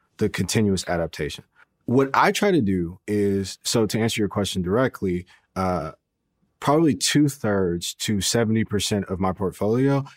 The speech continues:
is short volatility in some kind of way. Um, now, a subset of that is where Kelly comes in. So I believe that you should bet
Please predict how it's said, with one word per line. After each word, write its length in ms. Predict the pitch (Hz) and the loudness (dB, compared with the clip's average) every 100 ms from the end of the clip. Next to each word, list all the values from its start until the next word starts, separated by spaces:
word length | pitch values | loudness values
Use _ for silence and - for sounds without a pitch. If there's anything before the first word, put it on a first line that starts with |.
| _ - | _ -2
is 360 | 107 98 87 - _ _ _ _ _ _ _ _ _ _ _ _ _ _ | 0 0 -2 -8 _ _ _ _ _ _ _ _ _ _ _ _ _ _
short 320 | - - 123 | 0 2 2
volatility 640 | 98 101 95 - 101 95 90 | 2 2 0 0 0 0 0
in 80 | 90 | -2
some 380 | - 90 87 - | -2 -2 -2 -6
kind 260 | - 95 | -4 -2
of 140 | 82 78 | -2 -4
way. 200 | 76 - - _ _ _ - | -6 -8 -16 _ _ _ -4
Um, 220 | 104 98 90 | 0 0 0
now, 340 | 113 117 104 - - | 2 4 2 -2 -4
a 80 | 101 | -2
subset 580 | - 156 165 - 120 | 2 2 2 2 0
of 240 | 104 127 107 | 2 0 2
that 180 | 104 92 | 0 -2
is 140 | 87 | -2
where 120 | 95 | -2
Kelly 280 | 87 98 85 | -2 -2 -2
comes 260 | - 80 78 | -4 -8 -10
in. 140 | 85 _ _ _ _ _ _ _ _ | -16 _ _ _ _ _ _ _ _
So 520 | - - 135 123 120 - - | -4 2 4 4 2 -2 0
I 240 | 127 170 | 4 4
believe 400 | 165 139 113 110 | 4 4 4 2
that 200 | 104 104 | 0 0
you 120 | 127 123 | 0 0
should 360 | - 107 85 | 0 -2 0
bet 380 | 131 123 101 | 2 2 0